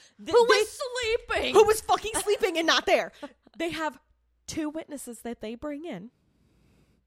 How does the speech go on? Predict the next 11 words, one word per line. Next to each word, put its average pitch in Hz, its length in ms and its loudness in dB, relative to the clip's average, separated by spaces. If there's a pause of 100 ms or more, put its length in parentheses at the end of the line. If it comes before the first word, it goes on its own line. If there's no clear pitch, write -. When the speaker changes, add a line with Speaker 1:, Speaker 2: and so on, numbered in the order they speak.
(2000)
Speaker 1:
specifically 233 720 -12
against 180 420 -16
Gary. - 360 -20 (760)
And 254 160 -10
now, 247 320 -8 (1800)
<sighs> - 40 -20 (480)
okay, - 140 -18 (300)
so - 160 -20
after 240 300 -8
Heidi 185 260 -16
disappeared, - 520 -20